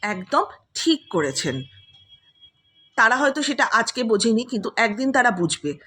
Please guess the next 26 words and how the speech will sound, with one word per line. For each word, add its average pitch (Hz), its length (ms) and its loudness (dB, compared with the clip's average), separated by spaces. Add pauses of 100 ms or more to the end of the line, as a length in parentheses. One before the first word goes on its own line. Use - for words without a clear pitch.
(240)
আরেকটা 233 360 -2
কথা 277 180 2
কি 277 160 -4
জানেন 302 260 0
তো? 220 280 -4 (340)
কানা 240 400 2 (200)
মনে 226 200 0
মনে 196 240 0
জানা। 135 380 -4 (480)
ওরা 226 220 2
যে 254 260 0
অসভ্য 247 460 -2
লোক 269 280 2 (200)
সেটা 247 260 0
ওরা 254 480 2
নিজেরা 262 340 2
যথেষ্ট 247 500 -4
জানে। 196 460 2 (680)
আপনি 190 260 -4
যে 180 100 -2
ভদ্রলোক 269 640 0 (140)
সেটা - 340 -4
ওদের 190 320 -2
যথেষ্ট - 460 -4 (100)
খেয়াল 196 360 2
আছে। 135 320 -6